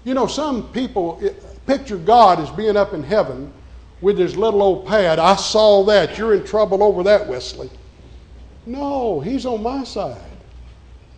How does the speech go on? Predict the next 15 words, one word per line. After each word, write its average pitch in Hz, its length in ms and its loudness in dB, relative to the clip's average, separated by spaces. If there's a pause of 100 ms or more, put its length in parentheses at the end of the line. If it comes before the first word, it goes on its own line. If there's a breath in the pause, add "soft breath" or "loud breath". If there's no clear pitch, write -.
(320)
You 226 100 -4
mean 302 180 2
to 240 60 -2
tell 262 300 0
me 240 160 -4
he 202 160 -4
gave 226 240 0
his 196 180 -4
son 233 280 -2
up 202 160 -6
on 196 180 -4
Calvary's 208 520 -4
cross 208 360 -4
for - 220 -10
me, 175 540 -6